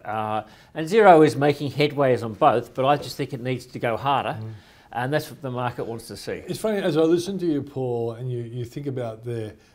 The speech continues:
Speaker 2: attempts to, to break into the U K and American markets,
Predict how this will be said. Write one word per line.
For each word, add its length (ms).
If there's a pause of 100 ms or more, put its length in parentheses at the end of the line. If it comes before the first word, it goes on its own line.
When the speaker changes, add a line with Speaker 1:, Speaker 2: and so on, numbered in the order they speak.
Speaker 2:
attempts 720 (160)
to, 260
to 160
break 300
into 240
the 100
U 240
K 460
and 80
American 460
markets, 520